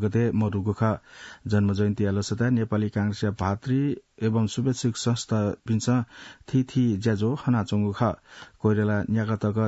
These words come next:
देया प्रधानमन्त्री व ताई तक नेपाली कांग्रेसका सभापति नाप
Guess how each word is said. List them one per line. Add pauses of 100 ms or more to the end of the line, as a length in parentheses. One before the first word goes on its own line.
(140)
देया (120)
प्रधानमन्त्री
व (180)
ताई (100)
तक (540)
नेपाली (140)
कांग्रेसका (140)
सभापति
नाप